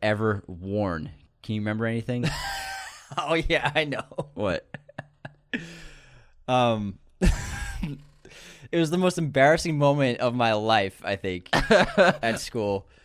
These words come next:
Speaker 2: um, at, um, Our Lady's, at our middle school, where, um, I had a, I got a foot injury.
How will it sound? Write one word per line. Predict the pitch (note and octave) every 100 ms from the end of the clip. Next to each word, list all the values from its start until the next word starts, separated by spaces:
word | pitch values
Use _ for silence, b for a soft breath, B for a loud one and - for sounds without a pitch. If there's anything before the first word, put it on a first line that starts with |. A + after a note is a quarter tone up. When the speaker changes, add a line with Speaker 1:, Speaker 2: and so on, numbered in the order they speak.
| b b _
Speaker 2:
um, | A2+ G#2+ G#2
at, | A#2 A2+ A#2+
um, | A2 G#2 A#2
Our | A#2+
Lady's, | A#2+ A#2 G2+
at | G2 G2+
our | G2+
middle | G#2+ A2+
school, | - - G2 F#2+ - - _ _ _ _ _ _ _ _ _
where, | - G#2+
um, | G#2 G#2
I | A2+
had | C#3
a, | B2+ A2
I | B2+
got | C#3
a | A2+
foot | - F#3
injury. | D3+ G#2+ G2 G2